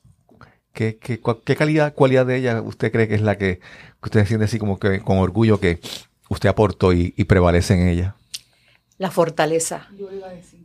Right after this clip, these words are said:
Speaker 3: en la misma, la fortaleza.
Speaker 1: Qué
Speaker 2: Es
Speaker 1: bien.
Speaker 2: increíble como he visto en Lynette, eh,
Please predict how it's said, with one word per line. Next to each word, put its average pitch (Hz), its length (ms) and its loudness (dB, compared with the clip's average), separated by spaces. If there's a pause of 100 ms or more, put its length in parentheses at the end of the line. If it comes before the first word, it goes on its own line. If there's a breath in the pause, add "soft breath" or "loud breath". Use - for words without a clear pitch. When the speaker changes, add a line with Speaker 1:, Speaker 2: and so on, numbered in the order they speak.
(100)
Speaker 3:
en 190 80 -20
la 185 80 -20
misma, 160 260 -20 (600)
la - 80 -20
fortaleza. - 480 -20 (1400)
Speaker 1:
Qué - 80 -2
Speaker 2:
Es - 20 2
Speaker 1:
bien. 85 120 2
Speaker 2:
increíble 196 440 0
como 175 200 -2
he 175 60 -2
visto 185 420 0
en 175 220 -6
Lynette, 208 440 -6
eh, 156 420 -4